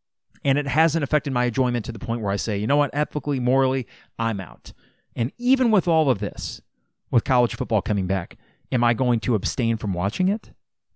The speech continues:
No. I'm gonna watch it. I'm gonna watch every Illini football game. I'm gonna watch every Illini basketball game. And I won't have a hard time falling asleep because <laughs> I,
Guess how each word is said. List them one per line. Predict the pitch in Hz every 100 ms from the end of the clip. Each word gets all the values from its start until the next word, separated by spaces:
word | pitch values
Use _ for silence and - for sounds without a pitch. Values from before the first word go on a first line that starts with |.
| _ -
No. | 254 - 117 _ _ -
I'm | 220
gonna | 214
watch | 190 160 98 -
it. | 202 - -
I'm | _ _ -
gonna | 240
watch | 220 -
every | 180 208
Illini | 185 175 165
football | 156 180 101
game. | 98 90
I'm |
gonna | 135
watch | 185 175 -
every | 170 185
Illini | 151 147 127
basketball | 123 127 - - -
game. | - - - - - _ _ _ -
And | 127 135 135 127 - - -
I | 120
won't | 123 120 156 165 - - -
have | - 135
a |
hard | 131 147
time | 143 156 147
falling | 156 165 175
asleep | 170 - 220 185
because | - 120 120
<laughs> | -
I, | - 175